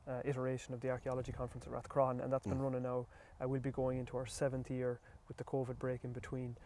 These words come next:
Speaker 2: Mm-hmm.
Speaker 1: um, this year, twenty, uh, November twenty twenty-two. So that'll, it just allows a showcase for communities, uh, small organisations, there could even be Tidy Towns, uh, committees, or individuals that have explored their own heritage or archaeology in their
Speaker 2: Mm.
Speaker 1: own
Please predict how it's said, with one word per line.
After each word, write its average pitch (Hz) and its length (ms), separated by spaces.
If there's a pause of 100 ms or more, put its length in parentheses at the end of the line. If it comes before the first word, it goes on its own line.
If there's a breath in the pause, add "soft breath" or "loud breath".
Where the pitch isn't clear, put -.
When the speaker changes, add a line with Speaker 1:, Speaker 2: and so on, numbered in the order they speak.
(160 loud breath)
Speaker 2:
Mm-hmm. 95 160
Speaker 1:
um, 123 240
this - 180
year, 123 180
twenty, 123 220 (100)
uh, 123 240
November 131 360
twenty 123 200
twenty-two. 123 480 (440 loud breath)
So 139 420
that'll, 147 420 (220)
it 160 180
just - 180 (100)
allows 165 280
a 147 40
showcase 143 680
for 127 380 (380)
communities, 160 680 (340 soft breath)
uh, 127 140
small 151 340
organisations, 143 760
there 127 80
could 139 120
even 135 180
be 135 80
Tidy 131 260
Towns, 147 520
uh, 135 220
committees, 139 380 (320 soft breath)
or 127 340 (120)
individuals 143 640
that 135 100
have 131 80
explored 147 500
their 143 100
own 135 160
heritage 131 380
or 131 100
archaeology 131 640
in 127 80
their 127 140
Speaker 2:
Mm. 131 100
Speaker 1:
own 127 200